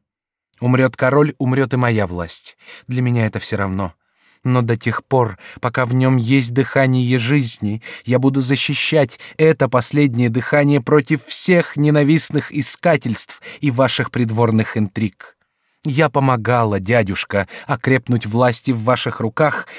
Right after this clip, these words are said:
пока мой Франциск ходил и был здоров. Но я отнимаю всю эту власть с той минуты, когда теряет уважение к последним, может быть, часам спокойствия,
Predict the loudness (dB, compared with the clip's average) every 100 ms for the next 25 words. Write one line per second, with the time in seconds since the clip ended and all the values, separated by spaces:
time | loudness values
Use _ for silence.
0 | -4 -4 2 4 4 2 2 0 0 -2
1 | -2 -4 -8 -2 -2 2 2 2 -2 0
2 | 2 0 0 2 4 2 0 -14 _ _
3 | _ 0 2 4 2 0 0 2 4 4
4 | 4 2 -2 0 0 2 0 2 0 4
5 | 2 2 -2 -8 -2 2 4 4 4 2
6 | 2 -2 -6 -8 -14 -4 2 2 2 2
7 | 2 2 2 2 2 2 2 2 0 -2
8 | -2 0 2 4 4 2 2 4 2 2
9 | -2 -2 -2 -4 -2 0 0 -2 -6 -2
10 | 0 0 -2 -4 -4 -4